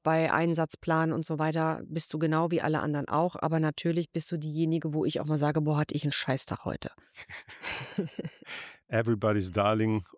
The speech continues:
Speaker 2: oder Everybody's
Speaker 1: Everybody's Depp.
Speaker 2: Depp. Woran erkennst du nach drei Monaten, ob Darling oder Depp?
Speaker 1: Oh, das erkenne ich schon eher. Das erkenne ich, äh, am Stresslevel.
Speaker 2: An deinem persönlichen?
Speaker 1: An meinem, also wenn ich
Speaker 2: Wie
Speaker 1: P M
Speaker 2: das alles
Speaker 1: wäre,
Speaker 2: auf dich
Speaker 1: ja,
Speaker 2: wirkt und
Speaker 1: ganz genau,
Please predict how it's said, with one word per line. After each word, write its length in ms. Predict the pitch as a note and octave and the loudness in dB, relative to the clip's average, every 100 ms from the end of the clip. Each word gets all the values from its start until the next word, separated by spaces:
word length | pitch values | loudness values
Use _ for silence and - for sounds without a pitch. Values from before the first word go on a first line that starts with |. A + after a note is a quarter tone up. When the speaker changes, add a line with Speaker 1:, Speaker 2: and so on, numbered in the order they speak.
| _ | _
Speaker 2:
oder 300 | A2+ G#2 G2+ - | 0 2 0 0
Everybody's 140 | G#2+ | 0
Speaker 1:
Everybody's 680 | D3+ D#3 G#2 F#2+ C#3+ - - | 2 2 2 2 2 0 0
Depp. 200 | C3+ A#2 | -2 -2
Speaker 2:
Depp. 200 | - F#2 - | -2 -2 0
Woran 260 | G#2 A2 A#2+ | 2 2 2
erkennst 440 | A2+ A#2 B2+ - | 2 0 0 0
du 160 | B2+ B2 | 0 2
nach 260 | G#2+ A2 - | 0 -2 0
drei 180 | G#2 G#2+ | 2 2
Monaten, 680 | G#2+ A2+ A2 A2 A#2 G#2+ F#2+ _ _ | 2 2 2 0 -2 -2 -4 _ _
ob 180 | G2+ - | -6 0
Darling 340 | A2 G#2 G#2+ | 4 4 4
oder 220 | G#2 G2 | 2 2
Depp? 160 | G2 A2+ _ _ - | 0 -2 _ _ -2
Speaker 1:
Oh, 60 | F3 | 0
das 160 | F3 | 2
erkenne 280 | E3+ - E3+ | 0 0 0
ich 80 | D#3+ | 0
schon 140 | D#3+ | -2
eher. 340 | - E3 D#3+ D3+ _ _ | -2 0 -2 -6 _ _
Das 140 | - D#3 | -6 -2
erkenne 340 | C#3+ F#3 F#3 | 0 2 2
ich, 220 | F3+ - | 2 -2
äh, 140 | - D#3+ | 0 2
am 160 | - | 2
Stresslevel. 680 | D#3+ - D#3 - D#3 D3+ D3+ - _ - | -2 -4 -4 -2 -4 -4 -6 -10 _ -6
Speaker 2:
An 100 | A2+ | 0
deinem 200 | G#2 G#2 | 2 2
persönlichen? 440 | G#2+ F#2+ G2 F2 | 0 0 0 0
Speaker 1:
An 100 | E3 | 0
meinem, 240 | F3 F3 F#3 | 2 2 2
also 160 | D3+ | 2
wenn 120 | E3+ F3 | 0 0
ich 140 | G#3 - | -4 0
Speaker 2:
Wie 100 | F3+ | 0
Speaker 1:
P 80 | |
M 60 | - | 4
Speaker 2:
das 160 | A3+ A3 | 4 6
alles 240 | F3+ G3 | 6 4
Speaker 1:
wäre, 120 | F#3+ | 4
Speaker 2:
auf 60 | G3 | 2
dich 120 | - | 0
Speaker 1:
ja, 100 | D#3 | 2
Speaker 2:
wirkt 320 | G#2 G#2+ - | 2 2 -2
und 100 | - | -6
Speaker 1:
ganz 260 | G2+ D3+ - | -4 -4 -6
genau, 260 | D#3 D3+ | -8 -10